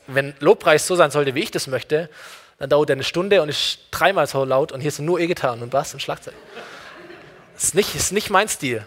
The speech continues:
okay? Aber ich glaube, mit einem Mainstream-Stil erreichen wir die meisten Leute, also machen wir eben das.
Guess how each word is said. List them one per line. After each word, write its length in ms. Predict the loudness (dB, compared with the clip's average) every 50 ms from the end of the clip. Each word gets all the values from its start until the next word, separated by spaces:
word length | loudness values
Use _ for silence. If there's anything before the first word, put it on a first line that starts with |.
| -12 _
okay? 340 | -10 -4 0 2 2 2 0 -6 _ _ _ _ -20 -20 -10 _ 4
Aber 60 | 4 4
ich 120 | 4 6
glaube, 340 | 6 8 8 8 8 6 2
mit 140 | 0 0 0
einem 300 | 2 2 2 2 2 2
Mainstream-Stil 960 | 0 0 0 -2 -6 -8 -8 -8 -8 -6 -8 -8 -8 -8 -4 -2 0 0 2
erreichen 380 | 2 2 4 2 2 2 -2
wir 60 | -6 -6
die 80 | -2
meisten 280 | 0 0 0 0 0 0
Leute, 260 | 0 0 0 -2 -4
also 140 | -6 -6 -6
machen 240 | -6 -6 -6 -4 -6
wir 60 | -6
eben 120 | -6 -4
das. 280 | -6 -6 -6 -8 -16